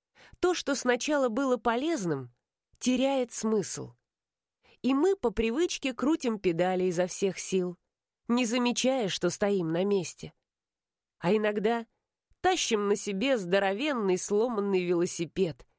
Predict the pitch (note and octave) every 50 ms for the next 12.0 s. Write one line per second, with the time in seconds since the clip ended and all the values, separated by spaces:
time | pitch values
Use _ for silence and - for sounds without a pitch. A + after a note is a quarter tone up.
0 | _ _ _ _ - F#3 F#3+ - - - C4 D#4+ F#4 F#4 - A3+ G3 F3 E3+ F3+
1 | - - - - F3 F3+ G3+ A#3 B3 A3+ F#3 E3+ D3 C#3 - _ _ _ _ _
2 | _ _ - A3 G#3 F3+ D#3+ E3+ F#3+ A3 A3 F#3 D#3 C#3 - _ _ _ _ _
3 | _ _ _ _ _ _ _ _ _ _ _ _ _ _ _ _ _ _ _ _
4 | _ _ _ - - - - - C#4 C#4 D#4+ E4 D#4+ D#4+ D#4 D#4 D4+ - D4 -
5 | D4+ - B3+ C4+ C#4+ C#4+ - - D4 - - D#4 - B3 A#3 - C4+ C4+ C4+ C#4+
6 | F4+ G4 E4 G3+ - - - _ _ _ _ _ _ - G#3+ A#3+ B3+ B3+ - B3
7 | B3 C4 D4+ F4+ F4 - - D#4+ D4+ - - - C4 C4+ C4+ A#3+ A#3+ A#3 A#3+ A#3+
8 | - - A#3 A3+ A3 G3+ F3+ E3+ D#3+ - - D3+ C3 _ _ _ _ _ _ _
9 | _ _ _ _ _ _ _ _ _ - - C4+ - D4 C#4 C#4+ D4+ B3+ C#4 A#3
10 | A#3 C4+ B3+ - - _ _ _ - _ - A3 G#3 C4+ C4 - - D4+ D#4+ E4+
11 | - - B3 A3 G#3+ G#3 G3+ F#3+ F#3+ F#3+ G3 F#3+ G3 G3+ D4 D4+ D4+ - B3+ B3+